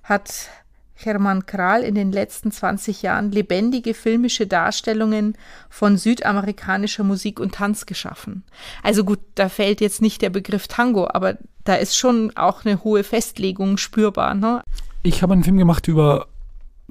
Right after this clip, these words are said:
Speaker 2: kubanische Musik.
Speaker 1: Ja.
Speaker 2: Äh, es hieß Musica Cubana. Blöder Titel, den wollte ich nicht, aber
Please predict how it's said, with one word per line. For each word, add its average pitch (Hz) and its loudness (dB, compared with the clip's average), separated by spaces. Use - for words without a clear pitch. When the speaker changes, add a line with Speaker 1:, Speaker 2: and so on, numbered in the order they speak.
Speaker 2:
kubanische 147 2
Musik. 143 2
Speaker 1:
Ja. 202 2
Speaker 2:
Äh, 127 -4
es 107 -2
hieß - 0
Musica 127 2
Cubana. 120 0
Blöder 127 4
Titel, 120 0
den 120 2
wollte 120 2
ich 104 2
nicht, 117 0
aber 107 -2